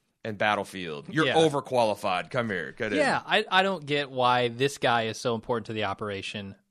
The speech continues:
Speaker 2: Um, if they had played it like she needs him to keep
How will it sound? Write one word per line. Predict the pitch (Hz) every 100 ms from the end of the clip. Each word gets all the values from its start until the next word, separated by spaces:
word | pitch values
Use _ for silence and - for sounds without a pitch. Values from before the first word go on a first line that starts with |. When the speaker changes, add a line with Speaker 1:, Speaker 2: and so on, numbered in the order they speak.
| -
Speaker 2:
Um, | 113 110 107 - _ _ _ _
if | 165 160
they | 180 214
had | 202
played | - 180 170
it | 156
like | 143 139 131 - _ _ _ _ _ _
she | - - 170
needs | 160 151 135
him | - 160 151 139
to | 123
keep | - 123 -